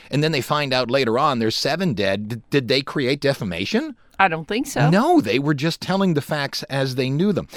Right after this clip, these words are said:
Speaker 1: So that's, I think that's more of a throw your fist in the air type thing. Governments, this is number four, governments should not create new copyright or other intellectual property exemptions that allow A I developers to exploit creators without permission or compensation.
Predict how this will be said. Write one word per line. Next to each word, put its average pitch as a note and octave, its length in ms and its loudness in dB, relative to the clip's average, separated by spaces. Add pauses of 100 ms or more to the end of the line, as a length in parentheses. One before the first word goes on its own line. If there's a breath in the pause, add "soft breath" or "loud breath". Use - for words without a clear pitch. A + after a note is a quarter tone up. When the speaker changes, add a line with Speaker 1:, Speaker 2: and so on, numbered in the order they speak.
(180 loud breath)
Speaker 1:
So B3 200 2
that's, C#4 400 0
I F3 140 2
think F#3 220 0
that's D3+ 240 0
more D#3 200 6
of A#2+ 80 2
a - 20 -4
throw B2 220 0
your G#2 160 0
fist A#2 360 -2
in F2 100 -4
the D#2+ 140 -6
air D2+ 140 -6
type D2+ 300 -10
thing. E2 220 -8 (520 loud breath)
Governments, B2+ 480 4
this A#2 160 0
is B2+ 60 -4
number G2 240 0
four, F#2+ 260 -2
governments D3+ 480 4
should G#2 320 0
not F#2+ 380 0
create C3 500 2
new A2 300 2
copyright A#2 720 0
or A2 180 2
other A#2+ 300 0
intellectual D3 720 0
property A#2+ 640 -2
exemptions B2 960 -2
that A2+ 120 0
allow C3 440 2
A B2+ 180 2
I A#2+ 160 0
developers B2 680 2
to C3 160 0
exploit C#3 480 -2
creators C#3 440 0
without A#2 300 0
permission B2 400 -2
or A2 80 0
compensation. A2+ 800 -2